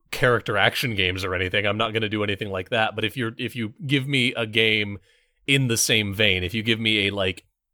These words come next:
witty, joke-filled, turn-based R P G adventure game and ask me, "Is this as good as Paper Mario and the Thousand Year Door?" that is a high bar to clear. Um, but I'm, I'm, like, like I said, I'm just, I'm trying very hard not to let that opinion color my opinion of, of Origami King.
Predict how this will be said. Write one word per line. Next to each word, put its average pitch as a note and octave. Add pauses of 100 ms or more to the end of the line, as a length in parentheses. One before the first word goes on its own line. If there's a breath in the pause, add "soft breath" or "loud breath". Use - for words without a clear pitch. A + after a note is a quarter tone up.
(480)
witty, A2
joke-filled, G2+
turn-based G#2
R G2+
P G#2
G F#2+
adventure G2+
game F#2+
and F#2+
ask F#2+
me, F#2+
"Is G#2
this G#2
as G2
good G2
as F#2
Paper G#2+
Mario G2
and F#2+
the F#2
Thousand G2
Year F#2
Door?" G#2+ (460 soft breath)
that A#2+
is A#2
a A2+
high B2
bar G#2+
to G2
clear. E2 (560)
Um, G2 (520)
but E3+ (260)
I'm, C#3 (100)
I'm, C3
like, C3+
like C#3
I A2+
said, G2+
I'm F#2
just, A2+
I'm A2
trying B2
very A2+
hard G2+
not G2
to A2
let G2
that F#2+
opinion G2
color F#2+
my F#2
opinion F2+
of, E2+
of E2+
Origami A#2+
King. F#2+